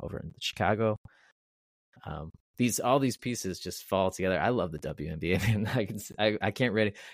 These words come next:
You s-, you sent out the text and you started up our, uh,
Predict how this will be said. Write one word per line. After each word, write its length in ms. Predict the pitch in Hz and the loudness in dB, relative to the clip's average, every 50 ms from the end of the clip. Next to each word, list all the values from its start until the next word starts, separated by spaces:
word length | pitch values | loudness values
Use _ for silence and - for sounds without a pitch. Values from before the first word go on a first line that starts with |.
| - | -2
You 100 | - 113 | 0 2
s-, 220 | 113 - - - - | 2 2 0 -4 -2
you 160 | 104 104 104 | -2 0 0
sent 220 | 98 - 117 104 | 2 4 4 6
out 120 | 101 101 - | 6 4 4
the 80 | - | 2
text 360 | - - - 101 101 - - - | 2 4 4 4 4 4 0 0
and 100 | 95 87 | 2 2
you 60 | 82 | 2
started 360 | - - 101 95 90 92 87 | 2 4 6 6 6 6 4
up 200 | 92 87 85 - | 4 2 2 2
our, 260 | 90 80 80 80 82 | 2 2 4 4 4
uh, 200 | 85 82 82 82 | 2 2 0 0